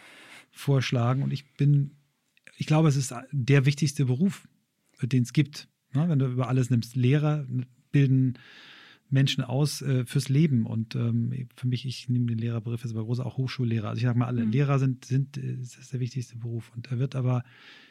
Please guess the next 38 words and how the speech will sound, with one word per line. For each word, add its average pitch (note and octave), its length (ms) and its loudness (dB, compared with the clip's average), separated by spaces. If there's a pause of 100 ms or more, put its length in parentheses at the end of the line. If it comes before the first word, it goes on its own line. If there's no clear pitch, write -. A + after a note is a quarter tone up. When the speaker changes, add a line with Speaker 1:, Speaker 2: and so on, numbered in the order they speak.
(180)
Speaker 1:
eben C3+ 160 2
genau, B2 300 4
wie C3 60 2
du B2 80 2
gesagt A#2 300 -2
hast, - 260 -6
äh, B2 140 -2
nicht A#2+ 240 0
so B2 120 -2
behandelt. C#3 640 0
Er A#2+ 80 -8
wird - 320 -14 (200)
schlecht - 640 -10
bezahlt. D3+ 580 -2
Er A#2 140 -4
wird, A#2+ 280 -6 (540)
ähm, A#2+ 540 2 (220)
von, B2+ 380 -6
es - 180 -8
gibt B2 240 -6
wahnsinnig C3+ 340 2
viel C#3 140 0
Druck, E3 440 -2
ne? E3+ 220 -2
Von A#2 240 -4
der A2 120 -4
Schulverwaltung, C#3 1000 -2
von C3 200 -6
der B2+ 120 -4
Schule, C3 580 -2 (240)
ähm, A#2+ 400 0 (440)
und C3+ 200 2
dann C3 120 2
eben B2+ 160 -2
auch B2+ 60 0
noch A#2+ 160 -2
von B2 140 -2
Eltern. B2+ 440 -2